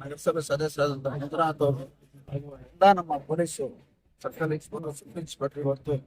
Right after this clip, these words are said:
ಬಹಳಷ್ಟು ಯಾವುದೇ ಒಂದು ಗೊಂದಲ ಇಲ್ದಿರ ಚುನಾವಣೆ ನಡೆಸ್ಕೊತಾರೆ. ಈ ಸಂದರ್ಭದಲ್ಲಿ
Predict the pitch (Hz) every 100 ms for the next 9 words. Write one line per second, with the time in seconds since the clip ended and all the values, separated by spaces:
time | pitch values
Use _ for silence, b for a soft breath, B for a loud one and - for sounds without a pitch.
0 | _ 139 160 170 - 147 - - _ _
1 | _ _ _ 139 170 190 180 160 135 139
2 | 151 160 147 143 156 147 127 - _ _
3 | - 147 147 139 135 131 - 135 143 135
4 | - 135 151 147 135 147